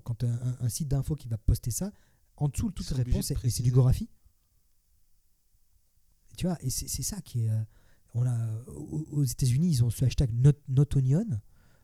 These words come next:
Speaker 1: En France, il y a Not Gorafi. Pour dire, attention, ceci, c'est une vraie info.
Speaker 2: Et est-ce que tu penses que ça aurait marché, euh, aussi fort si, euh,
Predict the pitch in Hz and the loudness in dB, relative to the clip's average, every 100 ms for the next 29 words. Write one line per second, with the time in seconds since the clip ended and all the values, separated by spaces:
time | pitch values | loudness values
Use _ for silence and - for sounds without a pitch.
0 | - - 113 180 202 - 131 165 131 143 | -10 -2 0 0 -2 -4 -4 2 4 4
1 | 139 135 170 - - - - - _ _ | 4 4 2 0 0 0 -2 -8 _ _
2 | _ _ - 120 110 190 151 143 196 147 | _ _ 4 6 6 4 2 0 2 0
3 | 139 190 131 131 117 139 175 131 - _ | 0 -2 -2 -2 0 2 0 -2 -6 _
4 | _ _ _ _ _ _ 127 127 _ 123 | _ _ _ _ _ _ -14 -14 _ -12
5 | - 165 - 156 160 131 - 123 120 117 | -10 -12 -10 -8 -8 -8 -8 -8 -6 -8
6 | 113 120 120 - - 131 127 117 113 113 | -8 -10 -10 -12 -12 -8 -6 -6 -6 -10
7 | 117 120 - 113 - 139 135 - - 127 | -12 -16 -14 -18 -12 -12 -10 -14 -12 -8
8 | 120 110 110 | -6 -6 -8